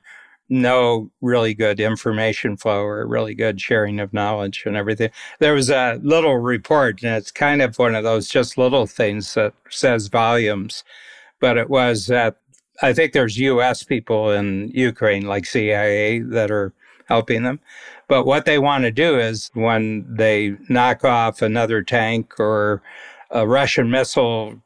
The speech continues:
you know, they get the wreckage of a Russian missile, they said, "We'd like to inspect the inside." And they've noticed over the last three weeks that a lot of the electronics on their equipment are coming out of refrigerators. There's stuff that are commercial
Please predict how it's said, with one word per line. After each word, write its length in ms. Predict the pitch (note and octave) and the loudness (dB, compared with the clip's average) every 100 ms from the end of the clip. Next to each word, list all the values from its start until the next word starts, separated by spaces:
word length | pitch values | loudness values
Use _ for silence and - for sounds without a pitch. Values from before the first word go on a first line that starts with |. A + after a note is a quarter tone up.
| _ | _
you 180 | - A#2 | -2 0
know, 180 | A2 G2+ | 0 0
they 180 | A2+ | 0
get 220 | A2 A#2+ - | 2 -2 0
the 120 | G#2 | 0
wreckage 460 | A2 A#2 A#2+ G2 | 2 0 0 -2
of 100 | G#2 | -2
a 100 | G#2+ | -2
Russian 360 | G#2 A2+ - G#2+ | 0 -2 -2 -2
missile, 320 | D#3 - A2+ | -2 0 0
they 160 | A2 G#2+ | 0 -2
said, 340 | - A2+ A2 | 0 -2 -2
"We'd 180 | A#2 A#2 | -2 0
like 280 | B2+ C3 - | 2 0 -2
to 320 | A2 G#2 G2 - - - - - | -2 0 -4 -10 -20 -20 -18 -4
inspect 540 | B2 A2 - C#3+ C3+ - | -2 -2 -2 0 0 0
the 120 | A#2 | -2
inside." 460 | A2 G2+ C#3 C3 | -2 0 0 0
And 80 | A2 | 0
they've 180 | B2 C#3 | 0 2
noticed 340 | C#3 D#3+ C3 | 2 0 0
over 160 | C3 A#2 | -2 -2
the 80 | A2+ | 0
last 340 | B2 A#2 - | 2 0 -2
three 200 | B2+ A#2 | -4 -2
weeks 460 | A2 B2 A2 - - - - - - - | 0 0 -2 -10 -16 -18 -20 -20 -18 -2
that 220 | A#2 A2+ | 0 2
a 60 | A2 | 2
lot 300 | B2 C#3 C#3 | 2 2 0
of 140 | A2+ | 0
the 540 | A2+ G#2+ G#2+ G#2 G#2 - - | -2 -2 0 -2 -2 -6 0
electronics 960 | B2 B2+ - C#3+ C3+ C#3 G#2+ - - - | 2 0 0 0 2 0 -2 -6 -14 -4
on 500 | A#2+ G#2+ G#2+ G#2+ G2+ | -2 -2 -2 -4 -2
their 200 | A#2 A2 | 0 0
equipment 540 | G#2 - C3+ - A2 G#2+ | 0 0 -2 -2 -2 0
are 200 | G#2 F#2+ | -2 -2
coming 360 | - A#2+ A2 | -2 -2 0
out 160 | A2 A2 | 0 -2
of 160 | F#2+ A2+ | -2 -2
refrigerators. 1120 | G#2 - B2 A2 A#2+ B2 B2 B2+ B2+ A2+ - - - - _ | -4 -2 -2 0 0 0 0 -2 -4 -8 -14 -18 -20 -20 _
There's 280 | A2+ A#2 A2 | -2 0 0
stuff 420 | - - C#3 B2 - | -2 0 0 0 0
that 160 | A2+ | 0
are 120 | A2 F#2+ | -2 -4
commercial 800 | G#2 A2 C3+ - B2 A2 G2+ | -2 0 0 0 0 0 -2